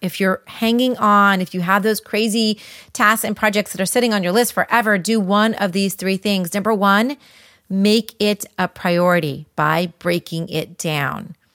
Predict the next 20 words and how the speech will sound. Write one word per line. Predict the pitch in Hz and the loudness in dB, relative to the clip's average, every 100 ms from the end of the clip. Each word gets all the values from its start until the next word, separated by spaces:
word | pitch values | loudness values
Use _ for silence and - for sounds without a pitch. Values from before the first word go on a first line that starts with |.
| _ - _ | _ -20 _
Number | 208 202 | 0 0
two, | 202 - 220 247 262 _ _ 175 | 0 0 0 0 -4 _ _ -10
delegate | 175 262 311 302 311 294 | -2 2 4 4 2 2
it, | 285 247 - | 4 2 0
or | 254 | -4
at | - | -2
least | 285 226 | -4 -4
a | - | -8
part | - - 247 302 | -10 -6 0 0
of | 285 226 | 2 0
it, | - | -2
so | - 220 | -2 -4
you | 214 | -2
can | 226 196 | -4 -2
get | 202 196 | -2 -2
moving | 196 226 226 220 175 | 0 0 2 0 -2
and | - | -6
start | 165 185 180 | -4 -4 -4
taking | 185 190 185 | -6 -6 -4
action. | 190 185 - 107 | -4 -6 -6 -8